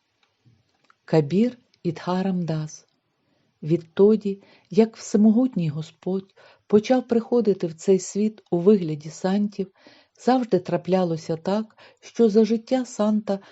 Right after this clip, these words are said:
лише декілька людей цікавилися його життєвим шляхом, де він народився, як він жив раніше, які здібності мав і чому він прийшов у цей світ.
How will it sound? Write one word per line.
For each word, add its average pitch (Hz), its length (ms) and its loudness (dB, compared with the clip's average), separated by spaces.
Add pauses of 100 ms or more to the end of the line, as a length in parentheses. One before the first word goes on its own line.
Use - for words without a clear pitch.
(140)
лише 208 320 2
декілька 185 600 0
людей 156 400 0
цікавилися 196 840 -2
його 165 340 -2
життєвим 170 560 -6
шляхом, 160 640 -8 (460)
де 180 200 4
він 160 200 -2
народився, 156 680 -4 (360)
як 240 280 2
він 160 140 0
жив 165 220 -2
раніше, 165 680 -6 (460)
які 202 320 2
здібності 170 680 -2
мав 180 300 -4 (420)
і 226 100 0
чому 220 400 2
він 151 200 -6
прийшов 196 640 -6
у 156 100 -8
цей 180 280 -6
світ. 160 540 -12